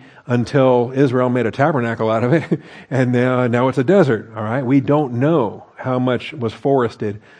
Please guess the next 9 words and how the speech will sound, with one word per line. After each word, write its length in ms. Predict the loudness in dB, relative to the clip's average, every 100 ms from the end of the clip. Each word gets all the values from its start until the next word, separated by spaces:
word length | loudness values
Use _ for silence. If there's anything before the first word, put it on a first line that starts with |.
| -14 -6
of 180 | -4
that 300 | -2 -2 -4
peninsula 580 | -4 0 0 -2 -4 -4
back 320 | -4 -6 -4
in 140 | -6 -6
that 280 | -6 -8 -4
day. 400 | -4 -4 -6 -14 _ _ _ _ _ _ _ _ _ _ _ -8
All 80 | -4
right. 280 | -4 -6